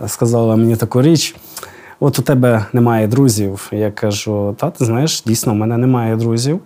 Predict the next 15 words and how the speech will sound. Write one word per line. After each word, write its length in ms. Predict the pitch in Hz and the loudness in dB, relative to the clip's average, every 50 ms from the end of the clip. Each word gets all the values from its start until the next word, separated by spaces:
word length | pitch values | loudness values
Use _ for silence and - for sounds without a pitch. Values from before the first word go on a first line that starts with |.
| - - - - - - - - - - - | -14 -20 -18 -18 -20 -20 -20 -20 -20 -10 -2
І 180 | - 113 117 113 | 0 2 2 2
після 340 | 113 - 143 - - 151 139 | 0 -2 -4 0 0 0 0
дві 140 | 127 127 123 | 2 0 0
тисячі 340 | - 139 135 - - - 139 | 0 0 -2 0 0 -2 0
чотирнадцятого 760 | - 165 147 160 147 139 131 135 131 - - 147 127 131 127 | 0 0 0 2 2 2 2 2 2 0 0 0 2 2 2
року 320 | 135 165 190 - - 165 | 2 0 -2 0 -2 0
для 160 | 135 120 120 | 0 2 2
мене 240 | 127 151 175 175 143 | 2 2 2 0 -2
поняття 600 | - - 131 135 147 135 143 - - 120 113 110 - - | -2 0 0 0 0 0 -2 -2 -2 -2 -2 -2 -4 -6
«друг», 540 | 117 117 117 127 180 240 254 247 - - - _ - _ _ _ _ _ _ _ - - | -4 0 2 4 4 4 4 0 -4 -16 -20 _ -20 _ _ _ _ _ _ _ -4 0
воно, 760 | 123 151 190 226 226 226 214 202 196 185 170 160 147 135 131 - - - | 2 2 4 4 4 4 4 4 4 4 4 2 0 0 -4 -6 -8 -6
м, 320 | 123 120 117 117 113 113 | -2 0 0 2 0 0
втратило 500 | 110 - - 143 160 - - 175 156 147 | -2 -2 -2 0 0 0 2 2 0 2
будь-яке 360 | 127 123 131 123 120 117 120 110 | 2 2 2 2 0 0 0 -2
значення. 440 | - 98 90 90 - - - - | -2 -2 -4 -4 -8 -10 -12 -16